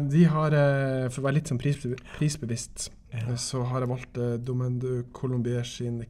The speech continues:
Speaker 1: Cross Hermitage,
Speaker 2: Ja.
Speaker 1: to tusen og seksten. Den er vel, tror jeg, sånn to hundre og tjueni, eller
Speaker 2: Ja,
Speaker 1: kanskje noe
Speaker 2: stemmer,
Speaker 1: annet.
Speaker 2: stemmer.
Speaker 1: Eh, en, eh, k-,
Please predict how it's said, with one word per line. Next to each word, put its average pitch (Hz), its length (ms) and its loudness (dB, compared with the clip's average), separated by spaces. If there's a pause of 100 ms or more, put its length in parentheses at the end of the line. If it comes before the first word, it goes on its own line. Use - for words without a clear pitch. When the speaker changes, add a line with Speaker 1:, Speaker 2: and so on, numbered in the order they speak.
Speaker 1:
Cross 170 400 6
Hermitage, 170 480 4
Speaker 2:
Ja. 170 140 0 (200)
Speaker 1:
to 123 100 -6
tusen 120 220 -4
og 113 60 -2
seksten. 185 440 0 (440)
Den 120 200 -2
er 120 100 -2
vel, 120 220 0
tror 123 180 -6
jeg, 123 40 -10
sånn 123 220 -2
to 127 120 -6
hundre 123 180 0
og 117 60 -2
tjueni, 131 480 0
eller 123 140 2
Speaker 2:
Ja, 127 60 -2
Speaker 1:
kanskje 123 220 -2
noe 131 60 0
Speaker 2:
stemmer, 151 80 6
Speaker 1:
annet. 226 280 4
Speaker 2:
stemmer. 135 360 -8 (240)
Speaker 1:
Eh, 139 1080 2
en, 143 180 4
eh, 135 320 2 (540)
k-, - 840 -8